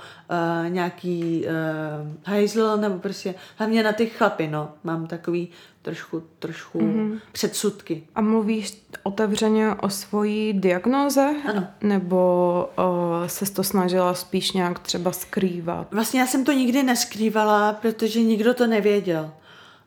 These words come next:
Speaker 1: A, nebo vlastně, ehm, já jsem nikomu neříkala, mm, co mi bylo, ani kamarádům c-, jsem to neříkala, ani rodičům, ale pozvolna jsem se od nich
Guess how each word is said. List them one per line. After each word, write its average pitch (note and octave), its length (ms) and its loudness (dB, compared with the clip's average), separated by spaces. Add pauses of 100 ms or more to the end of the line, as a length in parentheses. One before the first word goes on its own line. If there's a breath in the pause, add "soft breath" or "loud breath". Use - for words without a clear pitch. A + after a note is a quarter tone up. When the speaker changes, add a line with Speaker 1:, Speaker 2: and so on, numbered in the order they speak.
(160)
Speaker 1:
A, F#3+ 680 0
nebo G3+ 280 2
vlastně, G#3 540 2
ehm, F#3+ 560 2 (480)
já G#3+ 180 2
jsem A3 460 0
nikomu A#3 280 2
neříkala, G#3+ 800 2
mm, G3 220 -4
co A#3+ 120 0
mi A#3+ 120 2
bylo, F#3+ 440 2 (420 loud breath)
ani G#3+ 280 0
kamarádům G#3 640 4
c-, G#3 180 -2
jsem G#3 300 -2
to A3+ 140 0
neříkala, G#3 520 2
ani F#3+ 320 2
rodičům, F#3+ 520 0 (360 loud breath)
ale G3+ 240 4 (540)
pozvolna A3+ 580 4
jsem A#3 200 0
se A#3 80 2
od G#3 120 4
nich A3+ 180 0